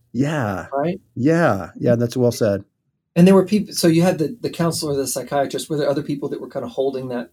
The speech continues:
Speaker 2: space for you?
Speaker 1: Absolutely. Yeah, my best friend was, like, my, if you're familiar with A A, you know, when you go into A A, Alcoholics Anonymous, you get a sponsor.
Speaker 2: Yeah.
Speaker 1: So I had another friend of mine, my best friend, who's, like, my sponsor. I could call him anytime, you know.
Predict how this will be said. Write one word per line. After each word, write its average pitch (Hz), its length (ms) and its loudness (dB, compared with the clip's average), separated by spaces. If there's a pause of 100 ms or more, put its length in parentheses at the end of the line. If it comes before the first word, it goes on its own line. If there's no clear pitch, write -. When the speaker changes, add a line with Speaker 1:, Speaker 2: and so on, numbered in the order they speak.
Speaker 2:
space - 520 -6
for 170 40 -2
you? 185 60 4
Speaker 1:
Absolutely. 139 800 4
Yeah, 147 180 4
my 139 180 4
best 127 300 2
friend 135 320 0
was, 107 140 2
like, 110 160 0
my, 101 280 -2 (480)
if - 120 -14
you're 120 80 -6
familiar 120 360 4
with 117 220 4
A 110 320 0
A, - 40 2
you 127 240 -4
know, 131 100 2
when 131 80 2
you 123 80 2
go 127 120 4
into 117 200 4
A 113 300 2
A, - 100 -12
Alcoholics 117 420 -2
Anonymous, 110 380 0
you 113 40 -2
get 113 120 2
a - 20 -8
sponsor. 117 720 -4 (540)
Speaker 2:
Yeah. 131 220 -6 (100)
Speaker 1:
So 156 100 0
I 143 40 8
had 135 60 6
another 127 300 6
friend 117 220 0
of 107 40 2
mine, 104 140 0
my 104 120 0
best 104 300 0
friend, 110 160 2
who's, 107 140 0
like, 104 80 -2
my 98 100 -4
sponsor. 98 520 -4
I 95 40 -6
could 104 140 -4
call 110 240 2
him 98 100 0
anytime, 92 540 -4
you 87 60 -8
know. 90 220 -8